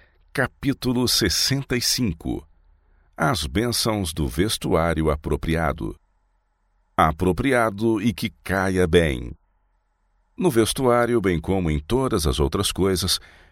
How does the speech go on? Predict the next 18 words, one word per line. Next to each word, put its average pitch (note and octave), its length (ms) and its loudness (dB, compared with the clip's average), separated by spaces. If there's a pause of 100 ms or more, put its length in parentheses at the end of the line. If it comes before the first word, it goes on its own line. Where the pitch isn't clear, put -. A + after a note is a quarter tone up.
é C#2 100 0
nosso C#2 300 0
privilégio D2+ 720 0
honrar E2+ 500 -2
o A2 60 -2
nosso D#2 360 0
Criador. D2+ 640 -2 (540)
Ele D2 160 2
deseja D#2 480 4
que C#2+ 100 -2
não C#2+ 160 0
somente D#2+ 460 -2
seja D2+ 340 2
nosso E2 400 0
vestuário C#2+ 580 0
limpo C#2+ 480 0
e C#2 80 2
saudável, F#2+ 640 4